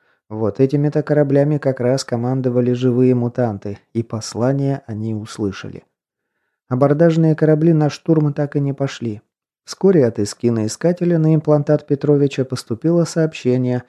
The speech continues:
что отец вступил в контакт со своими коллегами – а еще через час к крейсеру Петровича направился разъездной катер с командиром эскадры, которая еще недавно собиралась перебить весь экипаж людей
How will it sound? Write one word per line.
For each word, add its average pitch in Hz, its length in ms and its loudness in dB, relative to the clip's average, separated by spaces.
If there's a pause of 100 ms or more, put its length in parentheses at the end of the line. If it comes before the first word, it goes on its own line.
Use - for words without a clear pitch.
(340)
что - 380 -4
отец 131 580 0
вступил 131 520 0
в 156 100 -4
контакт 127 540 -4
со 135 120 -4
своими 131 460 2
коллегами – 143 640 2 (440)
а 117 80 -2
еще 110 340 0
через 147 280 0
час 156 380 0
к - 40 -20
крейсеру 151 540 2
Петровича 160 800 0
направился 139 680 0
разъездной 127 600 0
катер 123 480 -2
с - 80 -18
командиром 120 580 0
эскадры, 147 540 0 (360)
которая 185 340 2
еще 160 260 2
недавно 156 480 2
собиралась 143 640 0
перебить 135 500 -2
весь 131 280 0
экипаж 120 500 -8
людей 123 500 -2